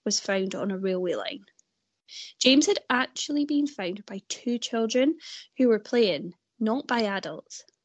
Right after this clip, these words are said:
One of the boys was just fourteen-year-old, sorry, fourteen years old, and his name was James Riley, who actually ended up this year, so twenty twenty-three in March,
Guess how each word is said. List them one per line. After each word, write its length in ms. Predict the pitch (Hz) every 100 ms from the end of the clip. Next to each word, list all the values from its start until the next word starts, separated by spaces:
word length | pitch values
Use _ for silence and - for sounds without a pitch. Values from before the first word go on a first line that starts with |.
| _ _ -
One 180 | 240
of 120 | 294 294
the 80 |
boys 300 | 294 294 285
was 120 | 277 262
just 280 | 247 - -
fourteen-year-old, 800 | 240 233 - 214 202 190 185 180 _ _ _ _ _ _ _ _ - _
sorry, 320 | - - 175 170
fourteen 500 | - 247 - 220 208
years 340 | 202 196 196 -
old, 360 | - 226 185 196 - - - -
and 100 | 233
his 220 | 214 220
name 160 | 240 240
was 120 | 233
James 380 | - 190 190 -
Riley, 420 | 196 185 175 175 - - - -
who 100 | 226
actually 640 | - 208 - - 294 285 269
ended 260 | 247 233
up 120 | - -
this 400 | 190 220 220 202
year, 320 | 196 175 214
so 280 | - 202 196
twenty 280 | - 190 190 -
twenty-three 640 | 202 190 - - 202 185
in 180 | 170 190
March, 560 | 196 208 208 - -